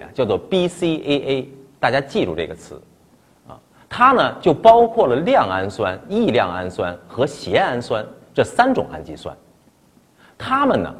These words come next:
是在肌肉当中含量最高的必需氨基酸，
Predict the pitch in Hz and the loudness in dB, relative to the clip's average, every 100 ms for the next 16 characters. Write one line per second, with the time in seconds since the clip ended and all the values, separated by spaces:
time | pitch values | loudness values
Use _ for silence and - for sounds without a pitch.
0 | - - - - 160 131 - 214 240 208 | -20 -18 -4 -2 2 0 0 0 2 4
1 | 120 127 123 131 131 - 92 147 190 - | 2 -2 -4 -4 -6 -6 -4 -2 -2 -4
2 | - 220 - 240 294 285 - - 90 87 | -2 -2 2 2 4 2 -2 -4 -8 -8
3 | - 73 67 - 69 | -12 -14 -18 -16 -18